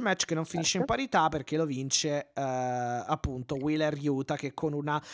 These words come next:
Speaker 1: double, eh, double wrist lock, quindi con una Kimura, eh, notoriamente
Speaker 2: Sì.
Speaker 1: chiamata Kimura Lock, batte,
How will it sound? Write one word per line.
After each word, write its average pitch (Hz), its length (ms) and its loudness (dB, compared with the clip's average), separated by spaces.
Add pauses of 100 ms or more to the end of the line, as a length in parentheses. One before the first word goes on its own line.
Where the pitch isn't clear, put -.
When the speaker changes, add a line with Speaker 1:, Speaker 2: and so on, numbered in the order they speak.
(180)
Speaker 1:
double, 170 1000 6
eh, 147 640 0
double 170 280 2
wrist 151 380 -2
lock, 143 220 -4
quindi 147 200 -2
con 147 240 -4
una 143 280 -4
Kimura, 156 840 2
eh, 127 380 -4
notoriamente 135 600 0
Speaker 2:
Sì. - 0 -
Speaker 1:
chiamata 143 360 -2
Kimura 160 340 0
Lock, 135 420 0
batte, 139 600 0